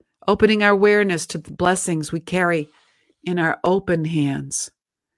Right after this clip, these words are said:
receiving and sharing these blessings with others,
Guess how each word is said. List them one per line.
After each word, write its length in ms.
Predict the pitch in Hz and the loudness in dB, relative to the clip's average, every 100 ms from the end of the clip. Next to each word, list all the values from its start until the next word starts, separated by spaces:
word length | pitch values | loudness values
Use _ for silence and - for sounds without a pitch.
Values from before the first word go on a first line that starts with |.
| _ _ _ _ - | _ _ _ _ -2
receiving 500 | 196 - 214 208 202 | 0 4 4 4 -2
and 120 | 190 | -2
sharing 400 | - 208 202 190 | 4 4 4 2
these 160 | 170 | -4
blessings 500 | - 185 180 180 165 160 | -2 -2 -2 -4 -4 -6
with 160 | 165 - | -6 -2
others, 600 | 165 156 147 - - | -2 -2 -8 -8 -12